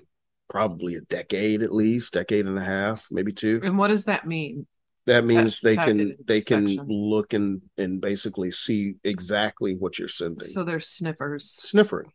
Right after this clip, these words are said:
Speaker 2: Okay.
Speaker 1: Right, they're sniffers. Um, <clears throat> so for sensitive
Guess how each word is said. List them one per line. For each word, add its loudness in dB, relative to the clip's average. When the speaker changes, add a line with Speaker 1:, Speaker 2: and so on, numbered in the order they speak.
Speaker 2:
Okay. 2
Speaker 1:
Right, 6
they're 0
sniffers. -6
Um, 2
<clears throat> 8
so 6
for 8
sensitive 2